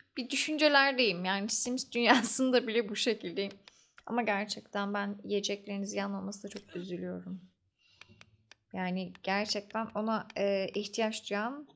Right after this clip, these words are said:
canlılar oluyor. Yani gerek sokak hayvanları olsun, bazı,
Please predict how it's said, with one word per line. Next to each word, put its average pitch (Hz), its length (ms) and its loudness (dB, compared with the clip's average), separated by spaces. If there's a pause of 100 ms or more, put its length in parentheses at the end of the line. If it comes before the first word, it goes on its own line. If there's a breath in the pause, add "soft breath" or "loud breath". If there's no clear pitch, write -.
(140)
canlılar 196 520 -4
oluyor. 180 300 -4
Yani 190 380 -4 (260)
gerek 190 300 -2
sokak 196 420 -8
hayvanları 190 520 -4
olsun, - 460 -12 (300)
bazı, 170 640 0